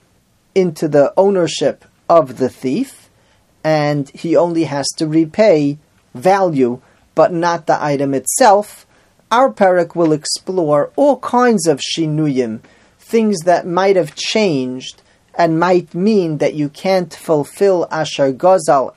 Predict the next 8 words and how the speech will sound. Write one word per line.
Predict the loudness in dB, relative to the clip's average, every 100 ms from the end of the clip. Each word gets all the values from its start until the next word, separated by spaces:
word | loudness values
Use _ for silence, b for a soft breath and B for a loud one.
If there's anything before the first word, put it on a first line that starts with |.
| -4
as | 2 2 0 0
it | -2 0
was | 0 0 0 -8
stolen, | 0 0 2 0 0 -2 -8 _ _ _ _ _ _
which | -4 -4 0
means | 2 2 2 -2 -8 -18 _ _
the | -4 -2 0
item | 2 2 2 0